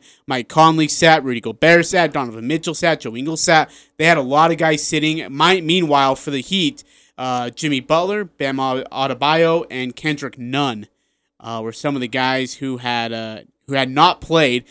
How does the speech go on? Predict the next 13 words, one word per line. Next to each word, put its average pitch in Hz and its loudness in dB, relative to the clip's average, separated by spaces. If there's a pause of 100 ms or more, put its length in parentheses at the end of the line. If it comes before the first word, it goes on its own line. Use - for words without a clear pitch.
(180)
Jimmy 143 0
Butler, 175 4 (100)
again, 151 -2
didn't 135 -2
play 131 -4
again 127 -4
because 123 -8
of 113 -12
rest. 120 -6
Bam 131 -2
Ad-, 123 -4 (320)
Adebayo 147 4 (300)
finally 160 2